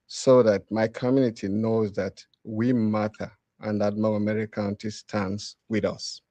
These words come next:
I know fear because I live it and see it in my community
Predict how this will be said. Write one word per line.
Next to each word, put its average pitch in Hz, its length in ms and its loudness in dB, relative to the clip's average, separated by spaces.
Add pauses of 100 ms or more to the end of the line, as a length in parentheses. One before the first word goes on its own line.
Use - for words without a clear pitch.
(1200)
I 113 120 6
know 175 220 10
fear 151 380 8
because 107 580 2 (500)
I 98 160 2
live 113 440 -2
it - 340 -10 (140)
and 101 240 -2
see - 280 -2
it 104 240 -6
in 101 120 0
my 104 140 2
community 98 580 -2